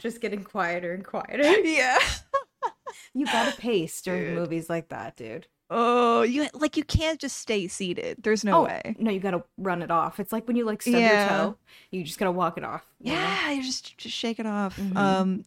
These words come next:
Speaker 2: yeah, so that's, that's going to happen. Um, and if you don't know how, uh, we're gonna do that, we're basically gonna count down to start the movie. If you want to watch Human Centipede with us,
Speaker 1: You
Speaker 2: if
Speaker 1: should.
Speaker 2: you want to.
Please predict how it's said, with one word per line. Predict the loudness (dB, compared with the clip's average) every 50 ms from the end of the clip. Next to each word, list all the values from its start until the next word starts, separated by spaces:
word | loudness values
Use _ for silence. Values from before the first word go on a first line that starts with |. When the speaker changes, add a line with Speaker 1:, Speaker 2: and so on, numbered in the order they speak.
| _
Speaker 2:
yeah, | 2 4 4 4 4
so | 2 0 0 0
that's, | 2 2 2 2 0 -4 -10 -16 -16 -18 _ -20 -20 -20 _ _ _ _ _ -2
that's | 0 0 0 0 -4 -6 -4
going | 0 2 2 2 0 0
to | -2 -2 -2
happen. | -2 0 0 -2 -2 0 0 0 0 0 0 -2 -2 0 4
Um, | 4 6 6 6 4 2 2 2
and | 2 4 4 4 2 0 -2 -4 -10 -20 -20 -20 -20 _ -10
if | -6 -2
you | 0
don't | 2 2 2 2
know | 2 2 2
how, | 4 6 6 8 8 8 6 4 2
uh, | 2 2 2 2 2 2 0 0
we're | -2 -2
gonna | -2 0
do | 0 0 0 2
that, | 2 2 4
we're | 2
basically | 4 4 2 2 2 2 2 2
gonna | 2 2 0 -2
count | -2 -2 -2 -2 -2
down | -2 -4 -4 -2 -4 -4 -6
to | -6 -8
start | -8 -4 -4 -2 -2 -2
the |
movie. | -2 -4 -4 -2 0 4
If | 4 4 4 4
you | 0 -2
want | -2 0 0 2 2 0 0 0
to | 0 2
watch | 4 4 4 2 0 0 -2 -4
Human | -4 -4 -4 -4 -6 -6
Centipede | -6 -6 -6 -6 -8 -8 -8 -8 -8 -6
with | -8 -8 -8 -8
us, | -8 -8 -8 -8 -10 -12 -6 -4
Speaker 1:
You | -4
Speaker 2:
if | -2
Speaker 1:
should. | 2 4 4 4 4 2
Speaker 2:
you | 0 0
want | 0 0 -2 -2 -4
to. | -4 -4 -4 -4